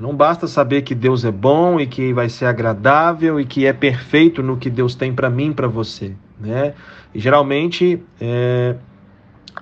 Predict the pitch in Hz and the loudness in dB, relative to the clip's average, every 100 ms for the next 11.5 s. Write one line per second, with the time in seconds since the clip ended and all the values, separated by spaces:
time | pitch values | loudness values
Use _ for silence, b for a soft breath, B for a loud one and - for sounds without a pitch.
0 | - - 123 135 - - - 160 139 151 | -14 -2 2 2 -2 -6 2 4 6 2
1 | 175 151 143 139 143 123 117 135 139 120 | 2 2 0 0 -2 -2 0 0 0 -2
2 | B B B - - 131 - 160 170 - | B B B -8 -4 -2 2 2 2 0
3 | 147 135 127 131 127 127 120 127 117 143 | 0 0 0 0 0 0 0 -2 0 0
4 | 156 - 175 165 175 147 170 170 190 185 | 0 0 4 4 4 2 2 4 2 0
5 | - 190 190 127 123 117 117 117 104 104 | -2 -4 -4 -2 -2 0 -4 -6 -8 -8
6 | 107 117 147 - 131 127 120 - - - | -8 -6 -6 0 4 4 2 -2 -20 -16
7 | 107 110 143 147 B B B B 123 131 | -6 0 0 -2 B B B B 0 2
8 | 123 180 220 214 180 143 160 170 214 190 | 4 4 2 0 -2 0 0 0 -2 0
9 | 170 170 165 165 139 139 123 180 143 127 | 2 2 0 0 2 0 2 -2 0 4
10 | 190 196 139 - 165 175 - 120 123 101 | 4 4 0 -2 -4 -2 -2 -2 -2 -2
11 | 117 208 233 151 107 | 0 0 0 -2 -4